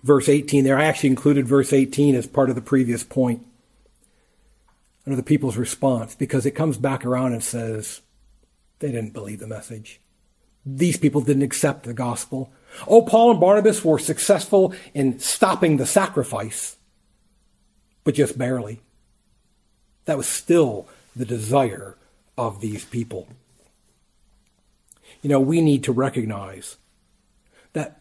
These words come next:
sometimes we're going to be rejected through rejection,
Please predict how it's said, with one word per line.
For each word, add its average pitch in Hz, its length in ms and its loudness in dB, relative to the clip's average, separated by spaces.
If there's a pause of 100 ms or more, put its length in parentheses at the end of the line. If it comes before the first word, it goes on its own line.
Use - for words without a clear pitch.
(120)
sometimes 175 560 2
we're 147 160 0
going 156 240 0
to 143 80 0
be 139 220 2
rejected 123 680 -2 (440)
through 147 180 2
rejection, 120 520 -6